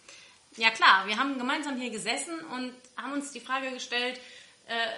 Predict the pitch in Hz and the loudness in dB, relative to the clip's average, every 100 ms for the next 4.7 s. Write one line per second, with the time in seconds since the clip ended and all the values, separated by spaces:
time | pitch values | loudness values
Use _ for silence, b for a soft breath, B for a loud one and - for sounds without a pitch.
0 | - 202 247 339 415 240 - 196 208 202 | -10 -6 -4 -4 -6 -6 0 0 0 -6
1 | 202 208 220 294 311 - 175 165 - - | -8 -8 2 2 2 -6 -8 -8 -14 -6
2 | 294 285 285 220 233 233 240 220 208 240 | -2 -2 -4 -4 -4 -2 -6 -4 0 2
3 | 277 240 - - 190 254 311 330 339 - | 2 -2 -6 -8 -4 0 0 0 -4 -8
4 | 247 262 254 233 - 247 262 | -8 -8 -10 -10 -8 -2 -2